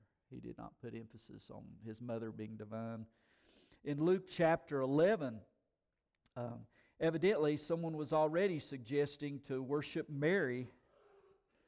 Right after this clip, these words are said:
Jesus' response, "Blessed is the mother," or, or the response to Jesus, "Blessed is the mother who gave you birth and nursed you." And he responded, Blessed, rather, are those who hear the word of God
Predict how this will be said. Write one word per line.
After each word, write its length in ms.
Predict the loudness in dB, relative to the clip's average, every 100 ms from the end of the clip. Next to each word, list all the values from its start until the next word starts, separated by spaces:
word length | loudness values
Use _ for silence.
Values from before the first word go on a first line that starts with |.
| _ _ _ _ -12
Jesus' 460 | -4 -4 -6 -12 -14
response, 600 | -16 -8 -2 -2 -2 -6
"Blessed 500 | 0 2 2 -2 -10
is 160 | -8
the 80 | -8
mother," 500 | -2 0 0 -2 -6 -16 _ _ _
or, 160 | -8 -4
or 100 | -2
the 100 | -2
response 440 | -6 -2 -2 -2 -4
to 160 | -4
Jesus, 420 | -4 -6 -6 -8 -6
"Blessed 420 | 0 0 0 -6
is 140 | -10
the 80 | -6
mother 300 | -2 0 0
who 140 | -4
gave 340 | -4 -2 0 -2
you 140 | -6
birth 380 | -4 -2 -2 -4
and 220 | -8 -6 -4
nursed 420 | -4 -4 -8 -12
you." 240 | -10 -8 -8
And 100 | -6
he 140 | -6
responded, 760 | -6 -10 -6 0 2 0 -2 -8 -16 _ _ -2
Blessed, 360 | 2 2 0 -6
rather, 420 | -2 0 0 0
are 140 | 0 0
those 300 | 0 0 -4
who 100 | -8
hear 300 | -6 -4 -2
the 100 | -4
word 320 | -4 -4 -4
of 240 | -6 -6
God 580 | -2 0 0 -2 -6 -10